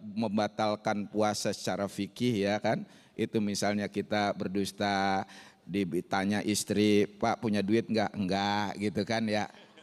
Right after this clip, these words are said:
Iya, nggak ada. Atau ibu lagi nyuci pakaian suaminya, lagi nyuci celana suaminya, tiba-tiba keluar uang seratus ribu, ya kan.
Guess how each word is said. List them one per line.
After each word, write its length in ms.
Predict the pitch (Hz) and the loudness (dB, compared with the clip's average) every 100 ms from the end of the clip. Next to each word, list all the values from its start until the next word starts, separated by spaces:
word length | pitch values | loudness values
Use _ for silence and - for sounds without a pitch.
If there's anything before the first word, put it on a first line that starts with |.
| - | -8
Iya, 480 | 107 117 110 107 92 | 0 2 4 2 0
nggak 220 | 98 101 98 | 0 0 0
ada. 480 | 117 113 110 107 - - - - | 2 2 2 0 -2 -10 -20 -8
Atau 480 | - 107 139 143 - - | -6 0 2 2 0 -10
ibu 560 | - 127 107 147 156 - 117 | -2 0 2 4 6 4 0
lagi 240 | 117 120 | 0 0
nyuci 400 | 120 120 - 123 | 2 0 0 0
pakaian 480 | 117 120 - 127 120 120 | 0 -2 0 0 0 2
suaminya, 560 | 127 123 123 135 143 | 2 2 2 2 2
lagi 320 | 135 113 120 - - - | 2 2 -2 -4 -8 0
nyuci 320 | 131 123 123 | 0 2 -2
celana 320 | 120 120 123 | 2 2 2
suaminya, 560 | 117 127 120 123 147 139 | 2 2 4 2 0 0
tiba-tiba 560 | 143 127 131 127 143 | 0 0 0 0 -2
keluar 320 | - 135 127 127 | 0 2 2 2
uang 320 | 117 127 131 | 2 2 2
seratus 400 | 120 113 117 - | 0 0 0 0
ribu, 480 | 98 95 110 113 104 | 0 4 6 6 4
ya 160 | 107 113 | 2 0
kan. 320 | 107 117 107 | 2 0 0